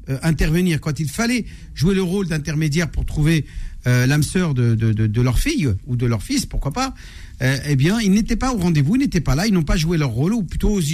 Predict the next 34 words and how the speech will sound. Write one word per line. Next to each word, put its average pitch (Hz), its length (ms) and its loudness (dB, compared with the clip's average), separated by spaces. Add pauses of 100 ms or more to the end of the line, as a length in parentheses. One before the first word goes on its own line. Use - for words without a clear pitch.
(120)
même 220 120 0
s'ils 180 220 -2
ont 185 40 0
essayé, 170 300 0
ils 226 80 4
n'ont 196 100 2
pas 196 120 -2
réussi, 160 260 -2
tant 202 140 0
pis. 135 180 0 (240)
Donc, 202 200 2
ils 208 80 4
cèdent 208 320 2
la 220 120 2
main, 202 160 0
ils 175 120 0
laissent 254 240 -2
la 233 120 0
main 240 280 0 (460)
à 170 80 0
la 190 100 0
personne 214 340 0
elle-même 214 380 2
de 123 120 -2
choisir, 175 360 0
euh, 151 180 -2
son 160 200 -2
destin. 202 400 -2 (340)
Et 156 80 2
donc, 170 160 0
si - 100 -2
à 214 60 -2
trente-deux 196 400 0
ans, 180 160 -2